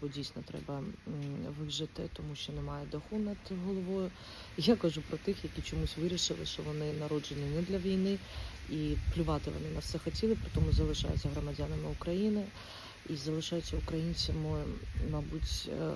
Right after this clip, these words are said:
багато в якому поколінні. І, е, на землі, якої вони виросли, хліб, якої вони їли,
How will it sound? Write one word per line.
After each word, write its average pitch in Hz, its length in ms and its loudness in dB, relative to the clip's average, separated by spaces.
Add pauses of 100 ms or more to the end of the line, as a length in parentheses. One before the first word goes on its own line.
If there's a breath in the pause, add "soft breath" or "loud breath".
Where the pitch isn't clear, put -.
(440)
багато 151 320 -2
в - 20 -4
якому 151 300 -2
поколінні. - 540 4 (1080)
І, 139 340 -2 (1500 loud breath)
е, 156 400 0 (1000)
на 170 120 6
землі, 165 260 2
якої 160 340 0
вони 151 340 -2
виросли, 160 640 -4 (120)
хліб, 156 220 -2 (200)
якої 151 440 -4
вони 151 200 -4
їли, 160 300 -4